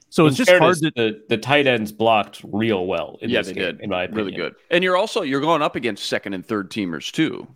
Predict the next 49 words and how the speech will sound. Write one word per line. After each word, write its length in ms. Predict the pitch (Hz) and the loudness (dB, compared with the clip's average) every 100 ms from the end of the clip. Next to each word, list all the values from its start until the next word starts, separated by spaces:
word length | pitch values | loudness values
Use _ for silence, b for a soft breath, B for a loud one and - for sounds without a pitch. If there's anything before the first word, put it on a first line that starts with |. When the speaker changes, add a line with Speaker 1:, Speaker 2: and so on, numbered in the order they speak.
| _ _ | _ _
Speaker 3:
But, 140 | - 117 | -2 0
uh, 80 | 110 | 2
but 200 | 135 123 | 4 4
I 100 | 127 | 4
understand 460 | 127 - 123 98 | 0 -4 -4 -2
what 160 | 90 - | -4 -8
you're 80 | - | -16
saying. 300 | 104 - - - _ - | -14 -14 -16 -20 _ -6
Speaker 2:
Yeah, 220 | 135 95 - | -2 -2 2
I, 160 | - 240 | 2 4
I 80 | 196 | 4
thought 180 | 214 269 | 2 2
Speaker 3:
Yeah. 60 | 214 | 2
Speaker 2:
the 20 | |
running 320 | 143 160 175 | 4 2 4
backs 260 | 143 127 - | 2 2 -4
played 420 | - 143 143 139 | -6 0 2 2
actually, 500 | 123 131 - 139 123 | 0 -2 -2 -2 0
I 40 | |
mean, 240 | 123 117 117 | 0 -2 -2
what, 200 | 107 - | -4 -4
two 120 | 143 | -6
point 260 | 143 123 | -2 -4
two 180 | 107 131 | -2 -2
yards 280 | 127 127 123 | 0 0 -2
per 100 | - | -6
carry, 300 | 117 120 110 | -4 -2 -2
three 180 | 107 117 | -2 -4
point 180 | 107 110 | -2 -2
oh 60 | |
yards 180 | 113 110 | -2 -4
per 80 | - | -4
carry? 160 | 135 135 | -2 0
I 80 | 127 | 0
thought 140 | 123 | 0
they 100 | 123 | -2
played 240 | - 107 87 | -2 -4 -4
well. 220 | 78 - b b b b _ - | -8 -10 b b b b _ -4
Like, 240 | 101 98 | -2 -2
so 220 | - 107 98 | -2 -2 0
I'll 160 | 113 | 0
give 140 | 110 98 | -2 -6
them 140 | 87 | -6
that, 220 | 82 - _ _ _ | -10 -12 _ _ _
um, 260 | 117 98 92 | -4 -2 -4
given 460 | 90 101 98 90 90 | -4 -4 -4 -6 -10
what 200 | 101 87 | -10 -10
we 60 | 80 | -10
saw. 260 | - - | -10 -12